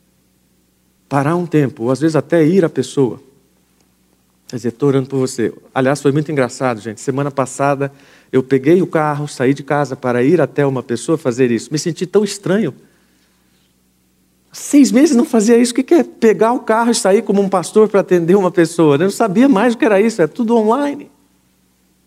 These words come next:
A vida que realmente importa reproduz o amor de Deus e a graça dele nas nossas vidas. Primeira pergunta: quem são as pessoas quase mortas e sem esperança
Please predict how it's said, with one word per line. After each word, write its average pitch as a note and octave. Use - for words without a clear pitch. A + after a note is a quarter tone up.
A -
vida C#3+
que C#3+
realmente C#3+
importa C3+
reproduz C3
o A#2+
amor C3
de B2+
Deus B2+
e B2+
a A#2
graça A#2+
dele A2+
nas G#2
nossas G#2+
vidas. -
Primeira F3
pergunta: C#3+
quem E3
são C#3+
as -
pessoas B2+
quase D3+
mortas B2
e A2
sem C#3
esperança A#2